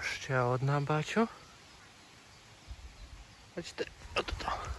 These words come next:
І отакий синяк, гірчак. Отут.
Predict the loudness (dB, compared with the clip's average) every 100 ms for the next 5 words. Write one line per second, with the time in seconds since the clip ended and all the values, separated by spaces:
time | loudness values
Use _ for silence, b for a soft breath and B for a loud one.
0 | -8 -10 -10 -12 -14 -14 -14 -18 -18 -18
1 | -20 -20 -20 -20 -20 -20 -20 b b b
2 | b b b b -12 -18 -18 -18 -18 -18
3 | -16 -2 2 2 0 -2 2 2 2 b
4 | b b b b b -14 -14 -14 -20 b
5 | b b b -14 -14 -18 -18 -20 -20 -20
6 | -18 -16 -14 -12 -2 0 4 4 4 4
7 | 0 -2 2 2 2 -4 -16 -20 -20 -20
8 | -20 -20 -20 -20 -20 -20 -20 -20 -20 -20
9 | -20 -10 -10 -8 -10 -10